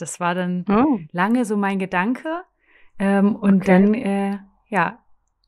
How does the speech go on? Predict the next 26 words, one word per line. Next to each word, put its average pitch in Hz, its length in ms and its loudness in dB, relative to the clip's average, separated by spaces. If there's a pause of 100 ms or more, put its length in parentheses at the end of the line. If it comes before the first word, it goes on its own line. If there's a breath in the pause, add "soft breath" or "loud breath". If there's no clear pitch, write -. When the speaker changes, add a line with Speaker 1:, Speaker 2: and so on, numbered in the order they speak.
(400)
Speaker 1:
bin 226 220 2
ich 269 140 0
erst 226 220 -6
mal 240 60 -4
direkt 220 360 -6
in 233 80 -2
die 214 80 -2
Stadt 233 400 -4
und, 208 220 -8
äh, 180 140 -10
war 196 160 -2
erst 202 220 -6
mal 190 120 -4
super 196 240 -8
happy, 165 460 -6 (120)
so. - 340 -4 (280)
Speaker 2:
Wie 202 120 -4
alt 208 220 -2
warst 202 240 -2
du - 40 -10
da? 320 220 -4 (1400 loud breath)
Speaker 1:
Hm, 226 480 4
ich - 100 -10
bin 220 120 2
mit 214 160 2
siebzehn, 160 680 -4